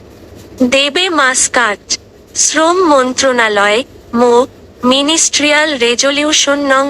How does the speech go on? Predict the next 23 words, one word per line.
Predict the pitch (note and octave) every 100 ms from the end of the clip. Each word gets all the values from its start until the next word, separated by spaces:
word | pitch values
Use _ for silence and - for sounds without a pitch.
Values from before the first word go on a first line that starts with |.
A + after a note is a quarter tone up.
| C4
চারশো | B3 A#3 A#3+ - C4+ A#3
একান্নের | G#3 B3 B3 A#3+ C4+ A#3+
দুই | B3 B3
হাজার | B3 C4+ B3+ C#4 -
চব্বিশ | B3 A#3 G#3+ C#4+ C#4+ A3+
ঘোষণা | A3+ A3+ A#3+ A#3+ C#4 -
করেছে। | A#3+ A3 G#3+ - A3 A3 - - - - - - - - -
শ্রম | - - D#4 E4 F4+ D#4+
আইন | C#4+ D4 D#4
লঙ্ঘন | C4 B3+ B3+ C4 D4 C#4+
সম্পর্কিত | C4+ B3+ B3+ C#4 C#4 D4+ D4 D#4
মামলা | B3+ A#3 A3+ B3 C#4
প্রক্রিয়া | - C4 - C4 C4+
স্থগিত | C#4+ - C4+ B3 C#4+ -
করার | - C4+ B3+ B3
জন্য | - A#3 A#3 C4+
পুনর্মিলন | C4 B3 B3 B3+ A#3+ A#3 A3+ B3 E4+
এবং | C4+ B3 C4+
স্থগিত | C4+ - B3+ B3+ D4 -
করার | C4 B3 B3 A3
জন্য | A#3 A#3 B3 D#4
নতুন | C4 B3 C#4+ E4 D4+
নির্দেশিকা | B3 A3+ A#3 A#3 - A3+